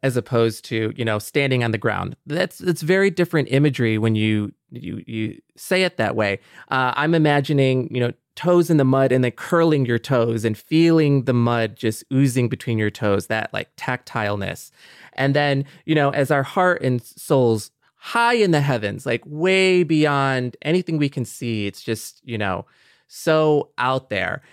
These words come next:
And with the mind keeping us in check, uh, having a way to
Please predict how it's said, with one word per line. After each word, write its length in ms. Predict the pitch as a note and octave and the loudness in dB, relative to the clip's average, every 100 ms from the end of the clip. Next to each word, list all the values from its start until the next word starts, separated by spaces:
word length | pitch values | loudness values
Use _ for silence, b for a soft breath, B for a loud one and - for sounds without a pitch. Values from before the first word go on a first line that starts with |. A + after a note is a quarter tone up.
| B B | B B
And 240 | C3 B2+ | -2 -2
with 180 | C3 C3 | -2 -2
the 80 | B2 | 0
mind 760 | B2 C#3+ E3 D3 B2 A#2 B2+ - b b _ | 0 2 2 0 -2 -2 -4 -8 b b _
keeping 380 | C#3+ C#3 B2 A#2 | -4 0 0 0
us 400 | A2 - - - _ _ - | -4 -8 -16 -20 _ _ -6
in 220 | A2+ A2 | -4 -4
check, 460 | - G#2+ - _ - - | -4 -4 -6 _ -20 -16
uh, 360 | C#3+ A2 G#2 - - - - | -6 -4 -2 -6 -14 -20 -14
having 460 | - C#3+ C3+ C3 | -6 -2 0 0
a 100 | B2 | 0
way 380 | A#2 B2 A#2 A#2 - | 0 0 0 -2 -8
to 480 | - A2 G#2 G#2 | -8 -6 -6 -8